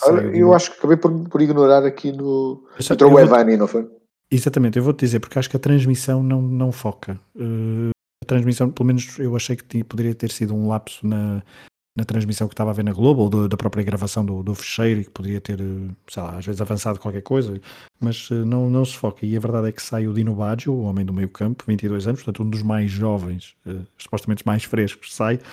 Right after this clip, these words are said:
Speaker 2: ehm, e entra o, o Evani, da, da Sampdoria, ele que também já tinha estado no Milan, com, com Arrigo Sacchi, e entra para, para dar ali alguma frescura no meio campo,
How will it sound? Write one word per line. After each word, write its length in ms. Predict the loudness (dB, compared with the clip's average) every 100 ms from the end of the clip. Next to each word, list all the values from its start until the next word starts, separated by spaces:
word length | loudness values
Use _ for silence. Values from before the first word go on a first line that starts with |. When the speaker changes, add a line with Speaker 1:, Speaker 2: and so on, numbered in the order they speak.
| -20 -20 _
Speaker 2:
ehm, 360 | -4 -2 -2 -6 -6
e 140 | -4
entra 420 | -2 -4 -4 -4 -4
o, 300 | -6 -8 -6
o 140 | -2
Evani, 560 | -2 -2 -2 0 0 -2 _
da, 160 | -6 -4
da 100 | -4
Sampdoria, 460 | -2 -4 -2 -2 -2
ele 80 |
que 80 | -2
também 240 | -4 -2 -2
já 120 | -6
tinha 180 | -4 -4
estado 260 | -2 -2
no 100 | -2
Milan, 320 | 2 2 2
com, 300 | 0 -4 -6
com 180 | -4 -4
Arrigo 300 | -4 -6 -10
Sacchi, 400 | -8 -6 -6 -8 -12 -20 -14 -8
e 200 | -4 -2
entra 260 | -4 -6
para, 460 | -8 -6 -4 -4 -6
para 180 | -6 -6
dar 140 | -4
ali 160 | -4 -4
alguma 320 | -4 -4 -6
frescura 600 | -10 -20 -20 -4 0 0
no 120 | 0
meio 160 | 0 0
campo, 340 | 2 2 0